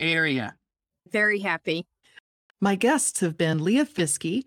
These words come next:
Speaker 3: she's a nurse and clinical lead for the Ortho Co-Care Program and the interim orthopedic program manager, and Doctor Sharon Brangman,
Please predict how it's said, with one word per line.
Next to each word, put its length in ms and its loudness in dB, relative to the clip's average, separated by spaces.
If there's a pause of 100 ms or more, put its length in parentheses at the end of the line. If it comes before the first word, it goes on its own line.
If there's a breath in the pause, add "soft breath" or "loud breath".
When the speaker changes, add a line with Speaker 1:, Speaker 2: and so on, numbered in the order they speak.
(140)
Speaker 3:
she's 240 0
a 60 2
nurse 440 2
and 120 -4
clinical 400 0
lead 320 0
for 120 -4
the 120 -4
Ortho 400 0
Co-Care 520 -2
Program 720 -2
and 320 4
the 160 -2
interim 440 2
orthopedic 600 -2
program 460 0
manager, 580 0 (480 loud breath)
and 140 2
Doctor 260 0
Sharon 420 4
Brangman, 640 2